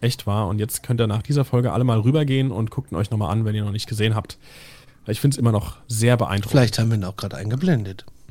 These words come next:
Speaker 1: Vielleicht haben wir gerade eingeblendet. Das ist gut möglich. <laughs> Ja,
Speaker 2: Ja, krass.
Speaker 1: aber wir gehen mal weiter. Ja, oder, oder hast du noch, äh, Gedanken dazu?
Speaker 2: Nee, es gibt ja gerade ganz viele, äh, solcher neuen, äh, Videos, was Bigfoot betrifft.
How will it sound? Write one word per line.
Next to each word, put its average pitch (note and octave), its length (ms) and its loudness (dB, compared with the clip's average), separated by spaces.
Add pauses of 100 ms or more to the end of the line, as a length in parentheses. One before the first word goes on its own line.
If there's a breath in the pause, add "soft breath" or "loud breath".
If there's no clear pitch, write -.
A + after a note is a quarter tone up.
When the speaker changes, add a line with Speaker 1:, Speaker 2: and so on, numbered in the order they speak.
(480)
Speaker 1:
Vielleicht - 320 -4
haben G2+ 100 -6
wir G2+ 60 -2
gerade A2 220 2
eingeblendet. G#2+ 720 -2
Das - 220 -16
ist - 100 -14
gut A#2 160 -4
möglich. - 380 -6 (160)
<laughs> D#3+ 120 -4 (1120 loud breath)
Ja, G#2+ 220 2
Speaker 2:
Ja, G2+ 120 -8
krass. - 200 -12 (120)
Speaker 1:
aber E3 100 2
wir D#3+ 80 2
gehen E3 140 2
mal D#3 180 0
weiter. G#2+ 300 -2
Ja, A2+ 200 2
oder, C3 260 4
oder B2+ 200 4
hast C#3 200 0
du D3+ 40 2
noch, C3 240 2
äh, B2+ 160 2
Gedanken A#2 560 0
dazu? G#2+ 280 -2
Speaker 2:
Nee, E3+ 180 8
es F#3 120 2
gibt - 200 0
ja F3 60 4
gerade D3+ 200 2
ganz B2+ 240 2
viele, C3+ 600 4
äh, B2 40 6
solcher B2 400 6
neuen, A#2 480 4
äh, A#2 180 0
Videos, A2+ 520 4
was A2+ 160 0
Bigfoot - 400 -8
betrifft. - 480 -16